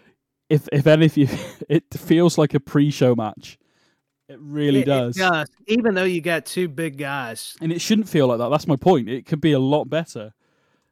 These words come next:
Speaker 1: Um, but there we go. <laughs>
Speaker 2: I mean, it, here's my problem. They, they're trying to build up Omos as the next coming of Andre, and I'm like,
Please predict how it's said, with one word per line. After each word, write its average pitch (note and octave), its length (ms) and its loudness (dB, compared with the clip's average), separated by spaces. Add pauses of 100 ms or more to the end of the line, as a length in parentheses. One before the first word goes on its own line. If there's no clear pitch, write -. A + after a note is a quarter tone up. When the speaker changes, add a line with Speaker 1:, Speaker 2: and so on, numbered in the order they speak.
(160)
Speaker 1:
Um, A#2 420 -14 (240)
but A2+ 80 -12
there A#2 160 -10
we A2 80 -10
go. A2 300 -10 (280)
<laughs> - 260 -12
Speaker 2:
I A#3+ 60 0
mean, A#3 200 0
it, G3+ 320 -6
here's D#4 260 -6
my F#3+ 160 -2
problem. E3 520 -4
They, D#3 120 -6
they're C#3+ 360 -8
trying B3+ 340 -8
to E3+ 40 -4
build D3 280 -8
up C3 180 -12 (340)
Omos D3+ 540 -6
as C3+ 160 -8
the C3+ 100 -12
next C3+ 280 -10
coming C#3+ 400 -10
of A2 120 -14
Andre, A#2+ 420 -8
and A2+ 100 -10
I'm B2 160 -6
like, A#2 220 -10